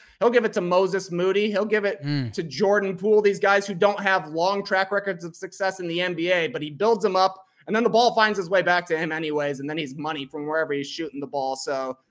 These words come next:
Speaker 1: it feels like they've got the best offensive player in the league and the best defensive player in the league, which is a pretty good start for a team that already has a lot of championship equity.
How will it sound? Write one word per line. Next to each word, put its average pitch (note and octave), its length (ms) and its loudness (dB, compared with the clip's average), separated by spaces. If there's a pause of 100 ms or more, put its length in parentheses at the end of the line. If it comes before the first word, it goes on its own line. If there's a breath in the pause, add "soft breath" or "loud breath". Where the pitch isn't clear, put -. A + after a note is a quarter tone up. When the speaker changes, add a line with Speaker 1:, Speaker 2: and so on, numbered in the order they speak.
(180)
Speaker 1:
it - 160 -16
feels B3 220 2
like B3 140 2
they've G#3 120 0
got G#3 200 2
the F3+ 80 -4
best F3+ 320 -2
offensive A3 480 -4
player A3 260 0
in G#3+ 80 -4
the G#3 80 0
league G3 240 2
and F#3+ 180 2
the E3 60 -4
best D#3 260 -4
defensive C#3+ 480 -8
player C#3 240 -4
in C3+ 100 -8
the C#3 60 -8
league, C#3 220 -6
which C#3+ 160 -10
is C#3 80 -20
a D#3 60 -4
pretty F#3 280 -8
good D3+ 220 -4
start C#3 420 -6
for D3 140 -8
a C3 60 -6
team D#3+ 280 -6
that D#3 120 -4
already E3 340 -2
has D#3 200 -2
a C#3+ 40 -8
lot C3+ 220 -6
of B2 60 -10
championship C3 520 -10
equity. G#2+ 380 -12